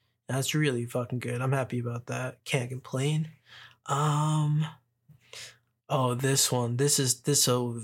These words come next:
this is fucked up. So <sighs>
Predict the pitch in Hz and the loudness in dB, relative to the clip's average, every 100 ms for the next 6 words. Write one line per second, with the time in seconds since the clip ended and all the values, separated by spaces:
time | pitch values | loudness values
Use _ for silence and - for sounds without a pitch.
0 | 120 143 151 160 139 - 131 120 - 117 | 0 2 4 4 2 2 0 -2 -4 -4
1 | 110 - - 123 117 - - - - - | -4 -4 -2 -2 -4 -8 -16 -20 -20 -20
2 | - - _ _ _ | -20 -20 _ _ _